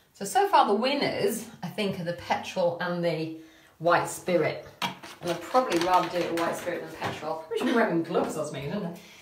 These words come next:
Okay, last but not least, ye old trusty sticky stuff remover.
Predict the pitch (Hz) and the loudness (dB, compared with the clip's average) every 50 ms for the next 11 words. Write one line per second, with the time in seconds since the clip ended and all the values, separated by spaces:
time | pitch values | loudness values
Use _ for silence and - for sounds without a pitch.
0 | - - - - _ _ - 226 262 254 254 262 330 330 - - - 233 208 202 | -20 -20 -20 -20 _ _ 4 6 6 6 8 10 10 10 10 8 2 0 0 2
1 | 190 185 - - 180 180 185 180 180 180 - - - - - _ - _ _ _ | 2 0 0 2 2 2 2 2 0 -2 -6 -10 -14 -18 -20 _ -20 _ _ _
2 | _ _ - _ _ _ _ _ _ _ _ _ _ _ 185 190 196 196 196 185 | _ _ -20 _ _ _ _ _ _ _ _ _ _ _ -4 0 2 4 4 4
3 | 185 180 170 - - 185 180 - - 180 175 170 - - - - - - - - | 2 0 -2 -4 -4 -4 -4 -4 -4 -2 -2 -2 -2 -4 -8 -10 -12 -12 -14 -14
4 | - - 170 - - 170 165 165 165 160 160 160 165 165 | -12 -12 -12 -10 -4 -2 0 2 2 2 0 -2 -4 -6